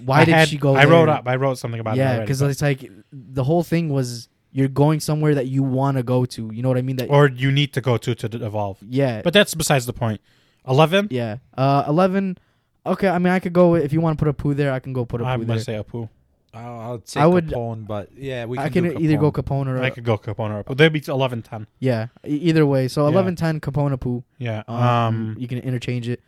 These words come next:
Speaker 2: yeah,
Speaker 3: Number
Speaker 2: nine.
Speaker 3: nine.
Speaker 2: I could go jewelry
Speaker 1: That's
Speaker 2: here.
Speaker 1: what I, yeah.
Speaker 2: Yeah, I could
Speaker 1: I
Speaker 2: go
Speaker 1: can't, I
Speaker 2: jewelry.
Speaker 1: can't see her beating anybody else other than those two.
Speaker 2: I mean,
Speaker 3: Yeah.
Speaker 2: she might have a chance against Hawkins, but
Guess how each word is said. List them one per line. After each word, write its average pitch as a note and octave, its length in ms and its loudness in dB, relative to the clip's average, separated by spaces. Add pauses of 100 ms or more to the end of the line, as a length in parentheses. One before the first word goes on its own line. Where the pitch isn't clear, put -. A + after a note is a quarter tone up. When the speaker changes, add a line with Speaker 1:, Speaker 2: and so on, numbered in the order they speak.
(160)
Speaker 2:
yeah, A2+ 160 -4
Speaker 3:
Number A2 160 -2
Speaker 2:
nine. D3 320 2
Speaker 3:
nine. D#3+ 160 -6 (2500)
Speaker 2:
I A#2+ 120 -2
could A#2 140 -8
go G#2+ 140 -2
jewelry G2 380 -6
Speaker 1:
That's D3 240 -4
Speaker 2:
here. C#3 80 -2
Speaker 1:
what C#3 80 -2
I, C#3+ 160 -6
yeah. E3 260 -4 (220)
Speaker 2:
Yeah, G#2 220 -6
I G#2 60 -8
could C#3 80 -6
Speaker 1:
I C#3+ 80 -2
Speaker 2:
go G#2+ 80 -6
Speaker 1:
can't, D#3 120 -2
I - 100 -6
Speaker 2:
jewelry. - 80 -8
Speaker 1:
can't E3 160 -4
see D#3+ 320 -4
her D3 160 -2
beating D3+ 300 -2
anybody C#3 380 -4
else C#3 260 -4
other C3 180 -4
than B2+ 120 -8
those C#3 260 -4
two. A2 220 -12
Speaker 2:
I B2 40 -8
mean, B2 140 0
Speaker 3:
Yeah. A2+ 60 -4
Speaker 2:
she A#2 160 -6
might C3 140 2
have A#2+ 140 0
a A2+ 60 -2
chance G#2+ 220 -6
against G#2+ 280 -10
Hawkins, B2 500 -6
but G2+ 380 -16